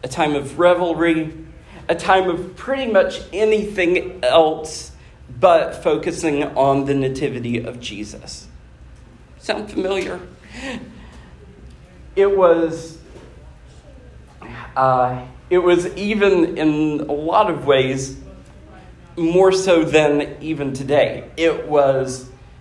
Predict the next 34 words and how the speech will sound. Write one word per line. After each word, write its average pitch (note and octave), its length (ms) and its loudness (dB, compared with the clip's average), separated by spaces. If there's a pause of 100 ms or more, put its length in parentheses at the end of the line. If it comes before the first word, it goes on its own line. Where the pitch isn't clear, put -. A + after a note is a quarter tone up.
(200)
uh, B2+ 340 0
it E3 80 -4
was D#3 200 -2
a D#3 60 -4
crazy G3 520 -4
time. D3 560 2 (220)
There D#3+ 140 2
were, D3 480 0 (100)
there D3+ 120 -2
were C#3+ 160 -2
drunken G#3 540 2
parties E3 580 2
in D3+ 180 2
the C#3+ 60 -4
streets. - 840 -6 (500)
<laughs> - 320 -8 (120)
It F3+ 460 2
was, D#3+ 340 4 (260)
it F3 160 4
was D#3+ 320 2
more F3 440 4 (120)
New F3 200 2
Year's F#3+ 420 2
Eve C#3 800 -4
than E3+ 200 6
even E3+ 500 2
what D#3 300 4
we F#3 160 0
think E3 300 -2
of C#3 220 0
as C#3 180 -4
secularized B2+ 1000 -2
Christmas B2 560 -10
today. B2+ 500 2